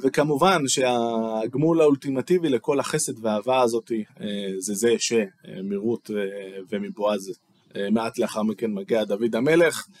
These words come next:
ללא ספק הדמות מספר אחת, אה, אצלנו ב-, בהיסטוריה של העם. אה, לפחות גמול ראוי,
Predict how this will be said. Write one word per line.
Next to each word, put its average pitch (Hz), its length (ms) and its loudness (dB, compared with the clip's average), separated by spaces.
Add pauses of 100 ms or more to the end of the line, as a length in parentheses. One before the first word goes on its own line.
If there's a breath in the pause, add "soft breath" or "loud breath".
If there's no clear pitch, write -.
(360 soft breath)
ללא 117 180 6
ספק 113 360 2
הדמות 107 300 -4
מספר 107 340 0
אחת, 92 440 -10
אה, 104 280 -8
אצלנו 104 400 -2
ב-, 98 260 -2
בהיסטוריה 107 440 0
של 107 200 -4
העם. 156 340 2 (1000 soft breath)
אה, 135 500 6
לפחות 151 460 2
גמול 165 280 4
ראוי, 139 320 4